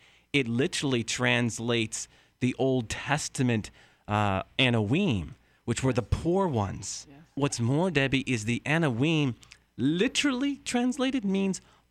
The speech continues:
Speaker 1: on bended knee, this humble disposition. Our Lord comes riding into Jerusalem on a donkey, essentially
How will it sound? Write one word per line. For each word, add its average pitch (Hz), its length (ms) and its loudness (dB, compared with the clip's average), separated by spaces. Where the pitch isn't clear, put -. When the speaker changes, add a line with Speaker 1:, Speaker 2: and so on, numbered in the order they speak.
Speaker 1:
on 196 340 2
bended 170 680 0
knee, 190 340 -2
this 139 320 -2
humble 185 840 0
disposition. 139 1040 -2
Our 151 280 2
Lord 147 480 0
comes 135 360 -4
riding 135 420 0
into 147 300 -2
Jerusalem 139 680 -2
on 131 200 0
a 143 40 0
donkey, 143 520 -4
essentially 131 580 -2